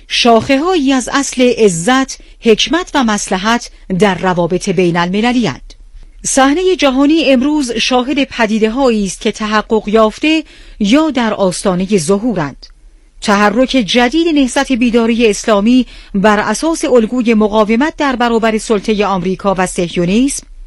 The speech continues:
شکست سیاست‌های آمریکا در منطقه غرب آسیا و زمینگیر شدن همکاران خائن آنها در منطقه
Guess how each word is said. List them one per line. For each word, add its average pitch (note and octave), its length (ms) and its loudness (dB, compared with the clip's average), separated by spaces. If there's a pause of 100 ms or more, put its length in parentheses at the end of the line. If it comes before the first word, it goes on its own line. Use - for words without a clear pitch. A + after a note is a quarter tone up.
(260)
شکست E4 520 0
سیاست‌های C4+ 760 0
آمریکا B3+ 580 0 (300)
در A3 200 4
منطقه A#3+ 560 -2
غرب B3+ 320 0
آسیا G#3+ 640 2 (240)
و F#3+ 200 2
زمینگیر G3+ 640 0
شدن C4 320 0
همکاران B3 760 0
خائن A#3 420 0
آنها F#3+ 400 -2
در E3 220 0
منطقه F3+ 640 -2